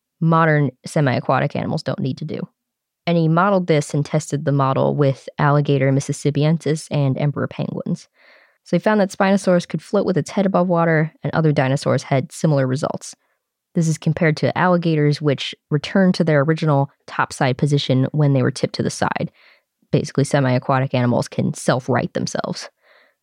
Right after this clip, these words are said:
But the Spinosaurus model rolled over to the side when it was tipped, so maybe it would have easily tipped over and then would have had to use its limbs to stay upright in the water. So Henderson then suggested that Spinosaurus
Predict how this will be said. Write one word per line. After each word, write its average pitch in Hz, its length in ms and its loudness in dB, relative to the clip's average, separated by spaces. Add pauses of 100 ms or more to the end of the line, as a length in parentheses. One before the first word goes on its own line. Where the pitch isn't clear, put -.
But 160 140 0
the 151 60 -2
Spinosaurus 185 680 0
model 151 300 2
rolled 160 400 2
over 156 240 2
to - 100 -4
the 139 80 0
side 165 360 0
when 123 120 0
it - 60 -4
was - 140 -6
tipped, - 280 -6
so 127 380 0 (260)
maybe 147 240 4
it 135 80 0
would 143 120 2
have 131 100 -2
easily 151 340 0
tipped 151 280 -4
over 139 320 0
and 139 200 -2
then 131 180 0
would 143 140 2
have 139 80 -4
had 139 160 -2
to 131 60 -4
use 135 200 0
its - 160 -8
limbs 139 300 0
to - 100 -8
stay - 220 -4
upright - 380 -2
in - 100 -4
the - 80 -4
water. - 360 -6 (480)
So 208 160 0
Henderson 233 460 2
then 202 160 4
suggested 190 520 2
that 165 140 0
Spinosaurus 170 600 0